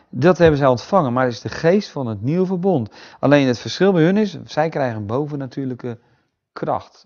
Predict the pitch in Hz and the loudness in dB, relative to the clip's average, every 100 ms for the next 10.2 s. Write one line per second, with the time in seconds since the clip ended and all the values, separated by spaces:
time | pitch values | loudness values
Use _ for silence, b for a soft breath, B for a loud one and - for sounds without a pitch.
0 | - 113 113 113 110 107 107 101 104 143 | -18 -10 -6 -4 -6 -6 -6 -6 -4 0
1 | 127 107 - - 110 104 95 - 139 123 | 0 -2 -12 -14 -10 -10 -8 -4 -2 -2
2 | - 101 101 - b b b b - 110 | -4 -6 -8 -12 b b b b -8 -6
3 | 107 135 107 113 107 117 104 107 147 113 | -2 -2 -2 -4 -2 -2 0 -2 -4 -4
4 | 98 101 98 107 107 107 101 _ b b | -8 -6 -6 -8 -6 -8 -8 _ b b
5 | b b b b - 110 101 - 101 95 | b b b b -10 -10 -8 -4 -4 -4
6 | - 104 101 - 104 127 127 - 98 - | -8 -8 -8 -12 -10 -8 -8 -10 -12 -10
7 | 95 95 92 107 - 107 104 107 107 143 | -10 -10 -10 -10 -10 -12 -10 -12 -12 -12
8 | 160 160 147 120 _ _ _ _ _ _ | -10 -10 -10 -12 _ _ _ _ _ _
9 | _ _ - 123 123 113 104 95 - 101 | _ _ -12 -8 -4 -4 -6 -10 -8 -8
10 | 87 | -8